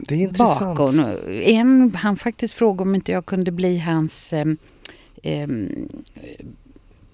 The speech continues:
Speaker 2: kontaktperson eller
Speaker 1: Mm.
Speaker 2: ja.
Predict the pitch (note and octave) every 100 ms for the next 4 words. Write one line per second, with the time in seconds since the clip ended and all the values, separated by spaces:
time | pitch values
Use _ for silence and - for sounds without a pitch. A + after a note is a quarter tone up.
0 | E3+ - E3+ G3+ F3 _ - D3 - F3+
1 | D3+ - D#2 D#2 E2 - B2+ C3+ C3 A#2+
2 | A2 C#3+ G2+